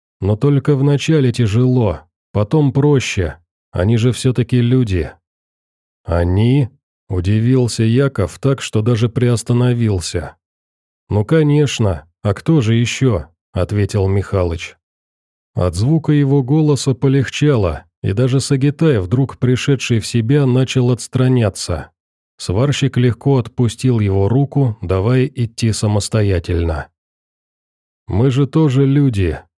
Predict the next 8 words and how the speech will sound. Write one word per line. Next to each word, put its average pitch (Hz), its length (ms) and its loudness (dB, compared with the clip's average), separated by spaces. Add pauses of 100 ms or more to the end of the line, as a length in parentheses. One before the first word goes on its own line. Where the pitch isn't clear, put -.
(160)
мы 113 200 0
чувствуем 135 640 0
друг 123 240 0
друга, 113 400 0
хочешь 143 500 -2
того 135 320 0
или 135 340 0
нет. 131 400 0